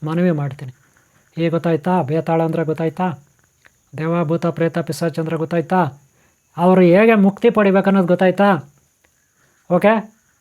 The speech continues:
ಒಳ್ಳೆಯವ್ರಿಗೆ ತೊಂದರೆ ಮಾಡಬಾರ್ದು ಅಂತ ಗೊತ್ತಾಯ್ತಾ? ಹಾಗೆ ಬರೀ ನಮ್ಮಂಥ ಸಾಧುಗಳು ಶಾಪ ಕೊಟ್ರೇನೆ ಎಲ್ಲ ತಗೊಳ್ಳೋದು, ವರ ಕೊಟ್ಟರೆ ಎಲ್ಲ ಒಳ್ಳೇದಾಗೋದು.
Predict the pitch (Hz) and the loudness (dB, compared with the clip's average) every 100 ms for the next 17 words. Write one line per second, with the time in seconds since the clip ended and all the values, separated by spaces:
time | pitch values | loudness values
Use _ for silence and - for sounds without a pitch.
0 | _ _ - 185 208 214 208 196 180 208 | _ _ -2 2 4 4 2 2 2 4
1 | 202 196 190 180 185 175 180 175 190 160 | 4 4 2 2 0 0 0 2 2 0
2 | 139 180 226 208 165 208 214 170 196 202 | 0 2 2 2 4 4 4 2 2 2
3 | 185 208 202 208 185 190 196 196 190 190 | 2 2 2 2 2 0 0 0 0 2
4 | 196 185 180 180 170 170 156 143 _ _ | 2 2 2 0 0 0 -2 -8 _ _
5 | _ 151 165 196 196 175 185 180 180 165 | _ -6 0 0 0 0 2 2 2 2
6 | 170 170 156 | 2 0 -4